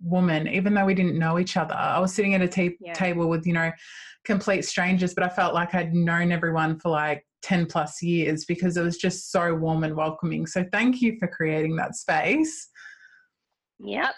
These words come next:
Speaker 2: well, that's the ideal, isn't it? Is
Speaker 1: Yeah.
Speaker 2: that we become a, s-, a sistership.
Speaker 1: For sure. So
Speaker 2: Mm.
Speaker 1: I absolutely love the idea behind Australian Women's Day, but I would love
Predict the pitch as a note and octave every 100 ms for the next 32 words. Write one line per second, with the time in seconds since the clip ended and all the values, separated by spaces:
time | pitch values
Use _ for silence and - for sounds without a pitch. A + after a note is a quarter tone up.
0 | - A3 B3+ - A#3+ A3+ G#3 A3 A3+ G3+
1 | G3+ G#3+ F3 E3+ - F3 F#3 F3 E3+ D#3+
2 | E3+ F3 - - F#3 - - - - F#3+
3 | - G#3 A3 - F3 - _ _ _ _
4 | - F3+ - D#3+ D#3 D3+ E3+ - - -
5 | - - G#3+ G3+ F#3+ G#3 F#3+ G3+ G3+ A3+
6 | A3+ - B3+ A#3 A3+ F#3 F3+ F3 E3+ E3+
7 | E3 E3 D#3 E3 D#3+ D#3+ D#3+ F3 - -
8 | E3+ E3+ E3 D#3+ D#3+ D#3+ D#3+ D3+ F#3 F#3+
9 | F#3+ F#3+ G#3